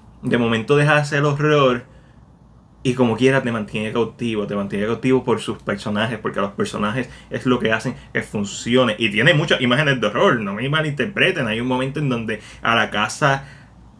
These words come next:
pasa algo en la casa y empieza a caerle algo encima de la casa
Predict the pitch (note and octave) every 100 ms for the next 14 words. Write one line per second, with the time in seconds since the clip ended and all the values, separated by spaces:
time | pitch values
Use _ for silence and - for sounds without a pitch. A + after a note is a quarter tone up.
0 | - - B2 E3 E3+ F3+ F3 E3+ F#3 F3+
1 | E3 C3+ C3 A#2 A#2 A2+ A2+ - - A#2+
2 | A2 G#2 G#2+ C3+ C3+ C#3+ D3 C#3+ C#3+ D3
3 | C#3+ D3+ C#3+ D3 D3 D3+ D3 C#3+ A2